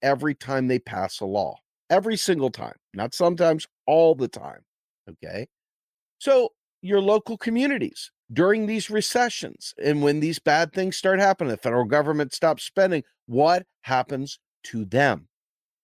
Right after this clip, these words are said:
Well, what happens to the state and local economies is they start drying up. Their tax base starts drying up. They're tax constrained,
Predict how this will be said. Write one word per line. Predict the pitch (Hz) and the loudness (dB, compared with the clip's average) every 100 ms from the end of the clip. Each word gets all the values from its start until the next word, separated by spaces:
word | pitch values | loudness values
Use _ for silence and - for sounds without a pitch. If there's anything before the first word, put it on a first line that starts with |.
| _ - | _ -8
Well, | - | -2
what | 262 262 | 2 4
happens | 262 262 233 - | 2 0 -6 -8
to | 220 | -6
the | 175 | -6
state | - - 139 151 | -6 0 2 2
and | 151 139 | 0 2
local | 131 127 127 | 2 2 -2
economies | 110 - 78 92 113 156 - _ _ | -4 -6 -12 -6 -4 -4 -8 _ _
is | 101 104 | -12 -10
they | 98 | -8
start | 101 - 123 113 | -6 0 2 0
drying | 101 120 120 123 120 135 | -2 2 4 4 4 2
up. | 143 - _ _ _ _ _ _ _ | 2 0 _ _ _ _ _ _ _
Their | 117 | -6
tax | 107 - 131 139 - - | -4 0 2 2 -2 -4
base | 120 104 - | -2 -2 -4
starts | - 104 104 - | -4 -4 -4 -10
drying | - 87 90 90 92 | -8 -4 -2 -2 -2
up. | 117 135 - - _ _ _ _ _ _ _ _ _ _ _ _ | 0 0 -2 -12 _ _ _ _ _ _ _ _ _ _ _ _
They're | - 104 190 277 226 254 _ - | -6 2 4 4 2 -2 _ -4
tax | 156 156 - - | 0 0 -2 -8
constrained, | - 196 - 220 262 269 147 | -6 -6 -4 0 0 0 -4